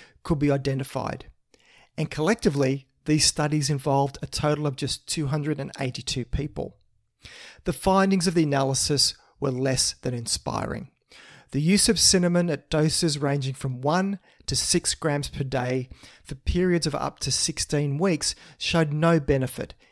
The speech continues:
in improving fasting blood glucose levels or overall glucose control. Further,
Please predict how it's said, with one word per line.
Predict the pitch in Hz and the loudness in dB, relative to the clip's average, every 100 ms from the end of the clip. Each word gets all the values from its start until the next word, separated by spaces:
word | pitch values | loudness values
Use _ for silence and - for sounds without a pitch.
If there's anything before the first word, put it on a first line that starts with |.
| _ - | _ -6
in | |
improving | 135 127 151 139 135 | -4 -2 -2 0 -2
fasting | - 135 131 - 135 127 | -4 -2 -2 -2 -4 -6
blood | 139 131 127 | -4 -4 -4
glucose | 151 170 - 156 147 160 | 0 0 0 0 0 2
levels | 156 151 156 151 - - - | 2 2 2 0 -4 -12 -2
or | 208 214 | 2 4
overall | - 160 147 143 143 139 - _ | 6 4 4 4 4 2 -2 _
glucose | - 139 135 123 120 | -2 -2 -2 -4 -4
control. | - 135 - 127 117 - - _ _ _ _ _ - - - | -6 -6 -4 -4 -4 -6 -12 _ _ _ _ _ -20 -20 -6
Further, | - 185 185 | 4 6 6